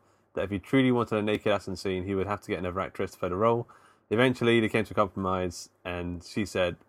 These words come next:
"You can show one inch of my ass on the film, no more, no less." So when they started to film it, Roth brought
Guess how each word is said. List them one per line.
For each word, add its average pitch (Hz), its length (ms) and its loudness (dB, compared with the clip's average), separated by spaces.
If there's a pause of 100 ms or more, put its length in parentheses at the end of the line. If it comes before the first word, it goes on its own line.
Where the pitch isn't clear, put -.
(340)
"You 101 140 -6
can 98 160 -4
show 98 280 0
one 113 460 2
inch 110 460 -6
of 98 120 -4
my 95 160 -2
ass 92 380 -6 (460)
on 92 100 -2
the 92 60 -2
film, 95 280 0
no 117 140 4
more, 101 260 2
no 98 180 2
less." 95 440 -4 (400)
So 101 80 0
when 104 100 2
they 101 60 -2
started 117 300 4
to - 40 -20
film 98 260 4
it, 95 120 -2
Roth 104 260 2
brought 104 220 2